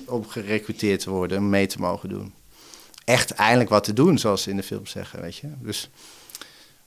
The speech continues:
ja, ik, ik denk dat, ehm, ik denk dat we ongeveer op zeventig, tachtig procent op de werkelijkheid zitten en daar die, in wat we eromheen hebben gebracht vooral moet helpen in je, in je, gewoon in je,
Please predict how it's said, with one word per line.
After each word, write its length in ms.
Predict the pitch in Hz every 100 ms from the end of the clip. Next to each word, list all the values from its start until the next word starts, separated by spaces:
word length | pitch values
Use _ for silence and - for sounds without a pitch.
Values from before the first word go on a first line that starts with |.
| _ _
ja, 300 | 113 98 -
ik, 220 | - 123
ik 220 | - 123 120
denk 200 | 143 156
dat, 180 | 143
ehm, 580 | 147 135 131 127 127 123 110 - - _ _ _ _ _ _ _ - - _ _ - _ _ _ -
ik 140 | 117
denk 200 | 110 135
dat 100 | 135
we 140 | 113 123
ongeveer 520 | 123 - - 120 113
op 120 | 107
zeventig, 340 | - 113 - -
tachtig 240 | 120 -
procent 440 | - - 104 98 -
op 180 | 104
de 320 | - 98 95 92
werkelijkheid 540 | 95 110 117 101 98
zitten 260 | - 92 95
en 60 | 95
daar 240 | 90 87
die, 220 | 92 90
in 200 | 90 98
wat 160 | 92 -
we 80 | 95
eromheen 320 | 95 98 107
hebben 180 | 107 101
gebracht 420 | 95 98 98 - - - - -
vooral 460 | - 110 113 - -
moet 240 | 123 110
helpen 360 | 110 113 117 110
in 100 | 104
je, 220 | 101 101
in 100 | 110
je, 80 | 104
gewoon 260 | 107 104
in 140 | 104 107
je, 400 | 104 101 95